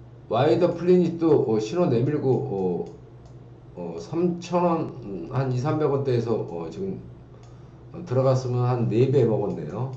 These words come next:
어. 와이드 플리닛은 네 배. 예, 신호 공식대로 들어갔으면은 여러분들 가르쳐주도-, 가르쳐드렸던 공식대로는 네 배 나왔죠. 자, 하이브-, 하이브로, 어, 어, 하이드로, 어, 리튬, 어,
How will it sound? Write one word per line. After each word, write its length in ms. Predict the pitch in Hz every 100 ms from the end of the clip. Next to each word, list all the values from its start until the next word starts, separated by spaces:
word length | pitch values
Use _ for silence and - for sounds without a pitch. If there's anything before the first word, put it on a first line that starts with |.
| - -
어. 320 | 67 64 64 - - - - - - -
와이드 360 | - 101 113 -
플리닛은 600 | 117 110 92 87 120 123
네 220 | 90 87
배. 400 | 92 92 123 - 90
예, 140 | 85
신호 720 | - - 156 143 143 165 - - -
공식대로 460 | 131 - 190 180
들어갔으면은 600 | 175 156 160 156 151 151
여러분들 440 | 131 135 127 127 120
가르쳐주도-, 680 | 131 120 117 151 139 - -
가르쳐드렸던 760 | 123 - 170 147 139 139 127
공식대로는 600 | 127 127 - - 131 117
네 180 | 107 120
배 80 | 143
나왔죠. 540 | 127 113 104 143 139 - - - - - - - - - - -
자, 300 | - - - - - - -
하이브-, 320 | 135 143 -
하이브로, 480 | 127 170 175 - 156
어, 200 | 143 - 98
어, 600 | 95 95 92 87 - -
하이드로, 440 | 151 165 160 151
어, 680 | 135 131 123 - 98 101 98
리튬, 500 | 110 113 117 120 135 - 120
어, 500 | - - - 73